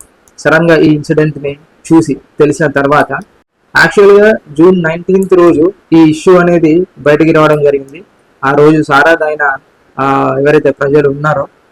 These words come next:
వాళ్ళు సడన్గా అస్వస్థతకు గురయ్యి హాస్పిటల్స్కి రావడం జరిగింది. అప్పుడు గవర్నమెంట్ దీన్ని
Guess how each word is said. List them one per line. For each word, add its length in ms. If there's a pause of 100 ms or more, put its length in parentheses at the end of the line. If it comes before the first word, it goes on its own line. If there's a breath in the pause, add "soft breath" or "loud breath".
(340)
వాళ్ళు 380
సడన్గా 400
అస్వస్థతకు 580
గురయ్యి 540
హాస్పిటల్స్కి 520
రావడం 320
జరిగింది. 380 (480)
అప్పుడు 260
గవర్నమెంట్ 640
దీన్ని 380